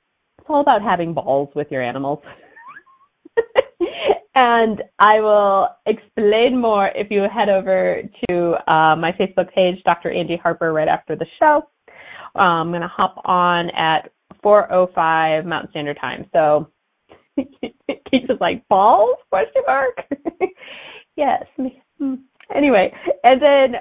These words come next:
we will follow. <laughs> We will follow up with another Facebook Live, um, probably a different topic, but that'll be, um, this Tuesday at eleven oh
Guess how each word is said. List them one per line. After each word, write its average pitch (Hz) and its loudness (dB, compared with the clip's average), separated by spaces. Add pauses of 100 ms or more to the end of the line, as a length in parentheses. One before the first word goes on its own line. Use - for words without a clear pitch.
we 262 -4
will 247 -4
follow. 240 0
<laughs> - -20 (1800)
We - 2
will 208 2
follow 190 4
up 170 -2
with 170 -4
another 170 -6
Facebook 160 -8
Live, 143 -2 (260)
um, 139 -6 (140)
probably 175 0
a - -4
different 175 -8
topic, 233 -2
but - -8
that'll 160 0
be, 151 -6
um, 147 -2
this 160 0 (180)
Tuesday 156 0
at 165 0
eleven 277 2
oh 175 6